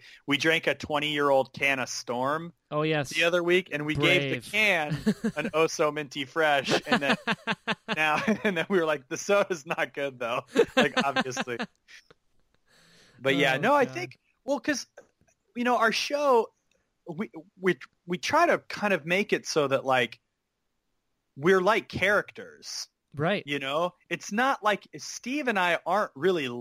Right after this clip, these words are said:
Speaker 1: we're, we're like that in person,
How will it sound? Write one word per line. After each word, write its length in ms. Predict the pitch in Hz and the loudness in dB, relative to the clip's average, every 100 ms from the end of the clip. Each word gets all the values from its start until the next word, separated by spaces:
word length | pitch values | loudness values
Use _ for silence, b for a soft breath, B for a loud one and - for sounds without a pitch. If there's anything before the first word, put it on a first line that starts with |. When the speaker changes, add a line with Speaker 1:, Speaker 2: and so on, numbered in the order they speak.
| 123 143 | -10 -4
Speaker 1:
we're, 240 | 170 175 - | -2 -2 -4
we're 220 | 147 196 | 2 4
like 380 | 143 123 160 - | 4 2 0 0
that 240 | 220 226 220 | 0 0 -2
in 140 | 202 190 | -6 -8
person, 580 | - 180 - 226 240 | -6 -6 -6 -6 -6